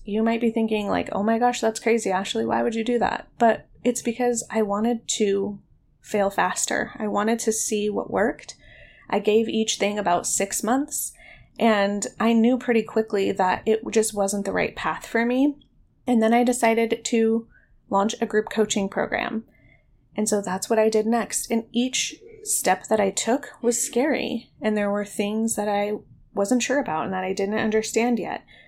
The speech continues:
But each new thing that happened was a really beautiful gift to give me insight about where I should go next. And so I want you to think about that as well. When you feel like you're failing at something,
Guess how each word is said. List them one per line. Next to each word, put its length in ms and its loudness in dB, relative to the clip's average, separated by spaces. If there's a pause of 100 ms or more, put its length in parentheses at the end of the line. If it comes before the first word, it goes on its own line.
(380)
But 320 0
each 340 -2
new 240 4
thing 340 -4
that 220 -6
happened 640 -2 (180)
was 640 -2 (280)
a 80 2
really 300 -2
beautiful 400 -2
gift 300 -12
to 100 -2
give 280 -4
me 340 -6
insight 560 0 (460)
about 340 0
where 480 0
I 100 -6
should 260 -4
go 160 -2
next. 580 -8 (540)
And 140 4
so 100 4
I 60 8
want 200 2
you 80 2
to 60 4
think 200 -2
about 240 -2
that 160 -2
as 180 -4
well. 220 -4
When 180 -2
you 320 -2
feel 520 -4
like 220 -2
you're 140 -4
failing 720 -2
at 140 -4
something, 520 -2